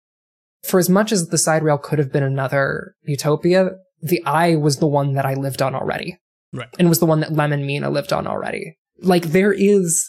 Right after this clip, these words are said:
Speaker 1: the things that Lem and Mina want are there. There is a place with green skies and, like, a self-sustaining ecosystem.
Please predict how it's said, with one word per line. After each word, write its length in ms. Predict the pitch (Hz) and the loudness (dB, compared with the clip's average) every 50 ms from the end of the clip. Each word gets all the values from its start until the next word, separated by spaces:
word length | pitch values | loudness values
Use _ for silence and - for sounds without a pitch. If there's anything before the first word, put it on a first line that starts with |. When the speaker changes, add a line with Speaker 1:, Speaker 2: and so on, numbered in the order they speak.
| - - | -2 0
Speaker 1:
the 100 | 185 185 | 0 0
things 420 | 185 - 220 214 220 220 208 214 | 2 2 4 6 6 6 4 4
that 160 | 196 180 170 | 2 0 2
Lem 200 | 170 165 170 170 | 2 2 4 4
and 120 | 160 156 156 | 2 2 2
Mina 220 | 156 160 156 143 | 2 2 2 2
want 380 | 139 135 151 160 160 151 147 - - | 0 2 2 2 2 2 0 -2 -2
are 240 | 160 151 156 170 170 | -2 0 2 2 2
there. 480 | - 170 147 156 160 147 - - - _ _ _ _ _ _ | 2 2 2 2 2 0 0 -2 -10 _ _ _ _ _ _
There 180 | - 180 165 185 | 0 2 4 4
is 120 | 190 - | 2 2
a 60 | 180 | 0
place 460 | 175 - - - 190 196 190 - - - | -4 -4 -4 0 2 2 2 0 0 -4
with 160 | 170 165 - | -4 -4 -4
green 300 | - 180 180 180 175 170 | -2 0 2 2 2 2
skies 600 | - - - 170 170 170 165 156 151 151 151 - | 0 0 0 2 2 4 4 2 2 0 -2 -2
and, 340 | - 160 156 151 156 - - _ _ _ _ _ _ _ _ | 0 0 2 0 0 -4 -8 _ _ _ _ _ _ _ _
like, 280 | 165 170 165 156 - - - | 0 0 0 0 -2 -4 -2
a 80 | 175 | -2
self-sustaining 840 | 156 - - 165 160 160 - - 180 165 - 180 165 160 165 160 165 | 0 0 2 2 0 2 0 0 0 0 2 2 2 2 2 0 0
ecosystem. 800 | - 170 165 - 165 139 - - 139 - - 156 139 - 160 | 0 -2 0 0 0 0 0 0 -2 -4 -2 -4 -4 -4 -6